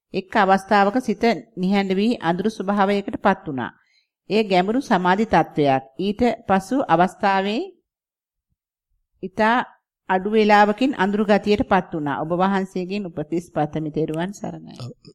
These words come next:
Speaker 2: <clears throat> ඔය දේ වෙන්න අරින්න. ඔය දැන් යන විදිය හුඟක් හොඳයි. ඒ කියන්නේ මේවට එන්න හැරලා මේවා අපි අහු නොවි යෑම හරහා නැවතත් අර හොඳට බොහොම සෞම්‍ය සමාධියකට යනවා. ඒක දැන් ටික ටික වෙන්න ඉඩ හරින්න මේ ඔය කරන විදිය හොඳයි.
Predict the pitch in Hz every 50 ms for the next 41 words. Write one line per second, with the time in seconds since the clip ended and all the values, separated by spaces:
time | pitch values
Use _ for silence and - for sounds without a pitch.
0 | _ - 151 151 143 - - - 131 131 127 139 147 147 127 117 117 120 117 110
1 | 104 90 87 95 127 175 190 - _ - 127 123 127 - - - 117 117 110 117
2 | 117 113 113 113 113 117 113 - 127 113 107 120 120 113 113 107 110 - - -
3 | 120 120 101 85 95 151 - _ _ _ _ _ _ _ _ - 123 120 - 117
4 | 120 117 117 117 117 120 117 123 131 107 107 104 107 110 113 117 123 127 123 123
5 | 123 131 127 123 120 120 123 123 123 123 123 120 110 - - _ _ - - -
6 | 120 113 113 - 113 113 113 117 120 123 127 127 120 110 98 101 107 110 - -
7 | 107 101 101 104 113 120 113 127 135 135 143 156 170 196 202 190 185 - _ -
8 | 131 135 139 139 170 160 - - 156 156 156 147 143 139 135 135 139 139 135 -
9 | 151 147 139 - - 139 120 113 113 117 120 127 127 - 113 110 110 110 113 120
10 | 117 - 113 117 117 117 120 135 143 175 156 123 104 95 92 - - _ _ _
11 | _ _ _ _ _ _ _ 135 135 135 151 156 160 165 - 151 - 143 - 143
12 | 143 156 143 131 127 127 127 123 123 120 - - 131 151 175 185 170 - - -
13 | 120 123 131 123 120 117 113 - - - - 127 127 - 135 139 143 147 156 156
14 | 160 151 139 113 98 90